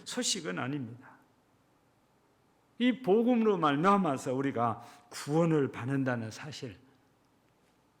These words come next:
정말 자랑스러워야 되고, 또 기뻐야 되고, 또 감사해야 될 일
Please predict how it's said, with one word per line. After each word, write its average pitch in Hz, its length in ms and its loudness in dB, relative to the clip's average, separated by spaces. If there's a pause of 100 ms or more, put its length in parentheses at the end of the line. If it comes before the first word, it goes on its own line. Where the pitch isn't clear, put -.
(220)
정말 120 600 -4 (520)
자랑스러워야 143 800 -2
되고, 101 440 -10 (280)
또 208 420 -2
기뻐야 135 480 -2
되고, 107 400 -12 (200)
또 196 340 0
감사해야 139 680 -6
될 107 260 -6
일 95 120 -18